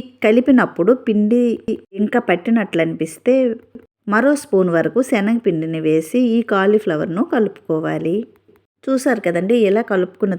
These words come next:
తర్వాత స్టవ్ on చేసి స్టవ్ పైన ప్యాన్ పెట్టి డీప్ ఫ్రైకి సరిపడా ఆయిల్ను వేయాలి. ఈ ఆయిల్ పూర్తిగా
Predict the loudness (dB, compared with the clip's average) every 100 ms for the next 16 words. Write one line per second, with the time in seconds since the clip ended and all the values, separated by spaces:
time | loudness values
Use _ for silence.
0 | -4 -4 -4 -4 -4 -4 -4 -6 -12 _
1 | _ -16 0 2 4 4 2 2 0 0
2 | -4 0 0 2 0 0 0 -2 -4 -4
3 | -4 -4 -2 0 0 0 0 0 -2 -2
4 | -2 -4 -2 -2 0 0 0 0 -2 -4
5 | 0 0 0 -2 -2 -2 -4 -6 _ _
6 | _ _ _ _ _ _ -2 2 4 4
7 | 2 0 -2 -2 -2 0